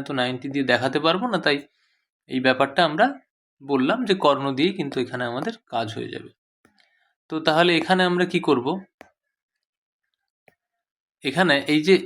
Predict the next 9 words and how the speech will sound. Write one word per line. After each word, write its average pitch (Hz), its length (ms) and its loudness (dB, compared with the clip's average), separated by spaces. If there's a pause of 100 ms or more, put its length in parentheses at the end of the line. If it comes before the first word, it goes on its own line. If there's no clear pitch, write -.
(160)
এবিসিডি 185 680 2 (500)
আমরা 156 220 2 (300)
এখানেও 170 400 2
দুটো 175 140 0 (120)
কর্ণ 135 240 2 (120)
বের 117 180 -4
করব। 117 160 -10 (120)
তাহলে 131 180 0 (100)
একটা - 180 -8